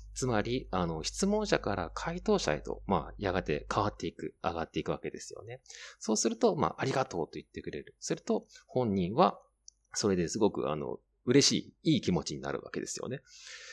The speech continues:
となってくると、まあ、もっと質問に答えれるようになろう。自分のもっと技術もそれで答えられるように、どんどん勉強していこう。となって、自分自身も磨いていく。そして、他のメンバーも、またそれに対して質問に答えていく。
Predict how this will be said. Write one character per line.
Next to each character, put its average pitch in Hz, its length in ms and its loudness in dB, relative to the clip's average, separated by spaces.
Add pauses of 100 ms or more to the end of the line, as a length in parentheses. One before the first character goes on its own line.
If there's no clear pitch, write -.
(280)
と 214 60 2
な 220 80 2
っ 214 40 0
て 208 100 -2
く - 80 0
る 208 100 4
と、 226 240 4
ま 147 100 6
あ、 87 60 4
も 135 220 6
っ - 60 -14
と 82 100 4
質 - 200 0
問 95 160 4
に 76 80 -4
答 101 320 4
え 92 40 4
れ 87 100 4
る 85 100 -2
よ 73 120 -2
う - 20 -4
に 67 80 -8
な 71 80 -4
ろ 76 240 -6
う。 - 120 -10
自 101 120 0
分 104 180 4
の 95 80 4
も 95 140 4
っ - 40 -12
と 78 120 0
技 87 120 -4
術 76 460 -6
も 78 200 -4
そ - 120 0
れ 90 60 -2
で 80 80 -4
答 107 260 0
え 101 60 2
ら 98 80 2
れ 98 100 2
る 87 80 0
よ 71 140 2
う 67 40 -6
に、 55 200 -10
ど 87 180 -2
ん 90 60 -2
ど - 80 -8
ん - 40 -8
勉 87 200 -4
強 95 100 0
し - 80 -2
て 85 80 -2
い 73 60 -2
こ - 280 -6
う。 - 300 -20
と 123 120 2
な 120 100 2
っ - 80 -8
て、 156 140 2
自 98 180 2
分 101 140 4
自 101 280 2
身 80 60 2
も 131 160 2
磨 82 240 2
い 76 80 -4
て - 140 -10
い - 60 -8
く。 - 160 -10
そ - 140 -2
し 135 60 -12
て、 175 160 0
他 - 240 -2
の 101 100 0
メ 95 160 0
ン 87 80 -2
バ 76 160 -6
ー - 20 -10
も、 151 220 -2 (200)
ま 101 100 2
た 82 80 -2
そ - 100 -6
れ 82 80 -10
に - 80 -16
対 - 160 -12
し - 40 -14
て - 120 -16 (300)
質 - 180 -2
問 90 100 0
に 76 60 -6
答 - 260 -6
え 78 60 -6
て - 80 -8
い 64 60 -4
く。 - 240 -12